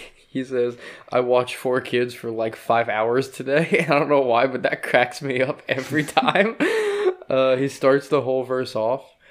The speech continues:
Speaker 1: by being like, "H-, how do you say I bring nothing to the table when I am the table?" <laughs> It's a pretty good fucking song. You should check it out.
Speaker 2: Yeah, I have to give it a
Speaker 1: It's called Easy.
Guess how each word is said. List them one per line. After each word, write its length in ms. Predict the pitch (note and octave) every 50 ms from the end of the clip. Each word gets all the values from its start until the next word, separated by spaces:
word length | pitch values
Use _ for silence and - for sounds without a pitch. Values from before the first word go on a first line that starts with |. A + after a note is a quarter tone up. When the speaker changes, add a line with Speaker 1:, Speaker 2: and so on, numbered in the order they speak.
| - - - _ _ _
Speaker 1:
by 160 | - B2 B2 A#2
being 420 | A#2 A#2+ A#2+ A#2+ A#2+ A#2+ A#2 A#2
like, 260 | A#2 A2+ A2+ A2 A2+ - - -
"H-, 400 | - - - - - - - - C3+ A#2+ C3+ B2+ A2+ -
how 120 | A2+ B2 B2
do 80 | C3
you 120 | C3+ C3+ C3
say 260 | B2 - - B2+ B2+
I 40 | B2
bring 240 | A#2+ A#2+ B2 A#2 A#2
nothing 280 | A2+ A2+ A2+ A2 B2 A#2
to 80 | A#2+ A#2
the 100 | A#2 A2
table 460 | G#2+ - A#2+ A2 A2+ A2+ A#2 A#2+ A#2
when 180 | A2+ A2 G#2+
I 80 | A2 A2
am 300 | - - - A2 A2 G#2+
the 100 | G#2 G#2
table?" 580 | G#2 - - - A2+ A2+ - - - - - - - _ _ _ _ _ _ _ _ - -
<laughs> 120 | G4+ A4 - - A#4 - - B4+ A#4 - - - - _ _ - -
It's 440 | A4 C5 B4 A4+ G#4 D#4 - - -
a 80 | -
pretty 320 | - - - E3+ F3 E3+ D#3
good 260 | C#3+ C#3 C#3 C3+ B2+
fucking 300 | B2+ B2+ B2 A#2+ A#2+ A2+
song. 420 | G#2 - - B1 - - G1+ - - - _ _ _ _ _ _ _ -
You 160 | - D3+ C#3+
should 160 | B2 D3 C#3
check 240 | - - C3 A#2+ -
it 100 | C3 -
out. 260 | - - - - - -
Speaker 2:
Yeah, 240 | - - G1+ - - - - - - -
I 40 | -
have 140 | E3 - -
to 60 | - -
give 180 | - D#2 D2
it 100 | D2+ D2
a 200 | C#2+ - - - - _
Speaker 1:
It's 100 | - -
called 220 | - B2+ C3 - - -
Easy. 500 | - - A#2+ A#2 G#2 F#2 - - B2+ -